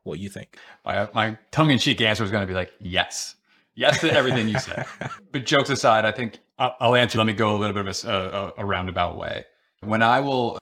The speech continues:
Speaker 2: we'll talk about this and I'll say, like, "This is the one slide." It's the slide that I would talk about as the aligned how. So usually when people think about delegating, they think about what, right?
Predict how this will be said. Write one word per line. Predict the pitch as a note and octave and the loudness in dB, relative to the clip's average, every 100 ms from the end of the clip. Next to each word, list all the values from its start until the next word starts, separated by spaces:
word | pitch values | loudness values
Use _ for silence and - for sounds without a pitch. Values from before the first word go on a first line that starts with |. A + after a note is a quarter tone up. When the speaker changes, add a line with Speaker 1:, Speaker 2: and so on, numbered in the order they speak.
| - | -4
Speaker 2:
we'll | B2+ | -4
talk | - C#3+ D3 | 0 2 2
about | B2+ G#2+ | 2 2
this | A2+ G#2 | 0 -2
and | G2+ | 0
I'll | F#2+ | 0
say, | - | -2
like, | G2 F2+ | -4 -2
"This | A2+ A2 | -2 -2
is | G#2 | -2
the | |
one | G2+ G2+ | 0 0
slide." | - G2+ F2+ F#2+ - - | 0 2 2 0 -4 -6
It's | C3 B2+ | -4 -4
the | A#2+ | -6
slide | - B2+ A#2+ D3+ | 0 4 6 4
that | C3+ | 4
I | A2+ G#2+ | 6 6
would | G#2 G#2 | 2 2
talk | G#2 | 2
about | G2 F#2+ | 4 2
as | F#2 F#2 | 2 0
the | G2 G2+ | -2 0
aligned | F#2 F2+ F#2 F2+ | 0 -2 -4 -2
how. | F#2 - - | -2 -2 -2
So | B2 | 0
usually | A2+ D#3+ F3+ | 2 2 0
when | E3+ | 0
people | C#3 B2 | -2 -2
think | A#2 G#2+ | -2 2
about | G2+ F#2+ | 2 2
delegating, | F#2 F2+ F2+ F#2 F2 | 0 -4 -4 -4 -4
they | F2+ | -6
think | F#2 G2+ | -4 -4
about | F2 E2 E2+ | -2 -4 -4
what, | D#2 - - _ - | -6 -6 -14 _ -2
right? | F#2+ | -2